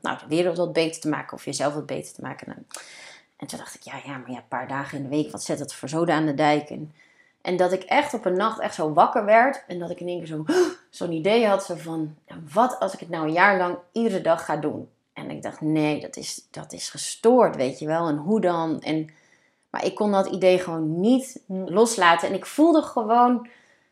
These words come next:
Speaker 1: en ik denk dat, dat iedereen dat gevoel wel kent, zo van als iets klopt,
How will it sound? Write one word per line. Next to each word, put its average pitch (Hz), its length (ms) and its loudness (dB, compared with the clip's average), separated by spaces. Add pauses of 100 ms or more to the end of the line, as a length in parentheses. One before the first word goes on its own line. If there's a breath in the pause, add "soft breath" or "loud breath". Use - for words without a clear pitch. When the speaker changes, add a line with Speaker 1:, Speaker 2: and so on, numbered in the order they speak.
(140)
Speaker 1:
en 175 300 -10
ik 156 240 -4
denk 196 200 0
dat, 196 240 2 (160)
dat 185 260 6
iedereen 226 320 0
dat 202 160 6
gevoel 220 340 -2
wel 202 180 4
kent, 185 260 0
zo - 60 -12
van 180 180 -8
als 185 300 -2
iets - 420 -8 (520)
klopt, - 600 4